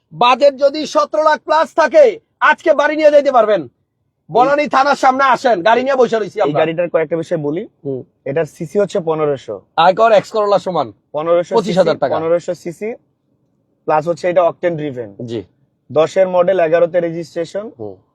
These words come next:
Speaker 2: এবং এটা ভিতরে বেজ ইন্টেরিয়র এবং এটাতে কোনো অ্যাক্সিডেন্টাল হিস্ট্রি নাই। এবং মজার বিষয় হচ্ছে যে এই কাগজটা নতুন আপডেট করছি আমরা।
Speaker 1: আচ্ছা,
Speaker 2: একদম
Speaker 1: এবং
Speaker 2: নিউ কাগজ।
Speaker 1: ভাইয়া, এই গাড়িটার মানে একটু বাইরে যাই, কালারটাও কিন্তু দারুণ। ভিতরে
Speaker 2: এবং আরেকটা
Speaker 1: আছে
Speaker 2: বিষয়
Speaker 1: বিস্কিট
Speaker 2: বলি
Speaker 1: কালার।
Speaker 2: হাসান ভাই, একটু
Speaker 1: জি।
Speaker 2: বলি,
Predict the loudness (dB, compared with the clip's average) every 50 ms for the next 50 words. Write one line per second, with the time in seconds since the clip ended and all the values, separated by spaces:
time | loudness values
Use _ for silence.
0 | _ _ _ _ _ -8 -6 -4 -2 0 0 0 -2 -4 -4 -2 -2 -2 2 2
1 | 0 0 0 -4 -6 -6 -6 -4 -4 -4 -2 -2 -4 -4 -4 -6 -6 -6 -6 -8
2 | -8 -8 -8 -6 -6 -6 -6 -8 -8 -8 -8 -4 -2 -2 -2 -2 -4 -8 -8 -8
3 | -6 -2 -2 -2 -2 -2 -4 -6 -4 -4 -4 0 0 0 -2 -2 -6 -6 -6 -6
4 | -8 -10 -8 -6 -6 -6 -4 -4 -4 -2 -2 -2 -2 -4 -8 -8 -8 -8 -8 -8
5 | -8 -8 -6 -4 -4 -6 -6 -6 -18 -18 _ -14 -14 -14 -14 -16 -16 -8 -4 -4
6 | -4 -2 0 0 2 2 2 2 2 0 0 -2 -4 -4 -4 -4 -6 -6 -6 -6
7 | -2 2 2 4 2 2 0 -2 -2 -2 -2 -2 0 0 0 -2 0 0 -2 -4
8 | -4 -6 -2 0 2 2 2 4 4 2 2 2 0 -2 -4 -4 -2 -4 -6 -4
9 | -4 -6 -4 0 0 0 0 0 -6 -10 _ _ _ _ _ -8 -6 -2 0 2
10 | 2 2 2 2 0 -2 -2 -2 -2 -4 -4 -2 0 2 2 2 4 4 2 2
11 | 0 -2 -4 -6 _ -14 -8 -8 -6 -2 -2 -2 -2 -2 -8